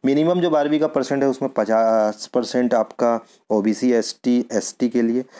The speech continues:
उसी तरीके से पचपन परसेंट आपका जनरल कैटेगरी के लिए, पच्चीस साल इसकी मैक्सिमम एज है, उससे नीचे वाले ही अप्लाई कर सकते हैं। एमबीए in transportation management, इसमें क्या होगा, आपकी bachelor degree in any discipline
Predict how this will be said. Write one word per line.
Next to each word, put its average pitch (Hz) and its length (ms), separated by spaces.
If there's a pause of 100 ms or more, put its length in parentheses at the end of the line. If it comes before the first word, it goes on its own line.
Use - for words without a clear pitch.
(160)
उसी 123 160
तरीके 117 220
से 120 80
पचपन 147 420
परसेंट 131 360
आपका 113 260
जनरल 98 280
कैटेगरी 95 400
के 101 120
लिए, 104 160
पच्चीस 139 360
साल 123 160
इसकी 120 220
मैक्सिमम 110 480
एज 104 140
है, 117 60
उससे 120 320 (340)
नीचे 117 200
वाले 104 220
ही 113 80
अप्लाई 98 280
कर 98 140
सकते - 320
हैं। - 560
एमबीए 165 400
in 156 160
transportation 139 560
management, 131 320
इसमें 127 300
क्या 131 120
होगा, 127 240
आपकी 120 220
bachelor 110 360
degree 117 300
in 113 80
any 107 200
discipline 120 440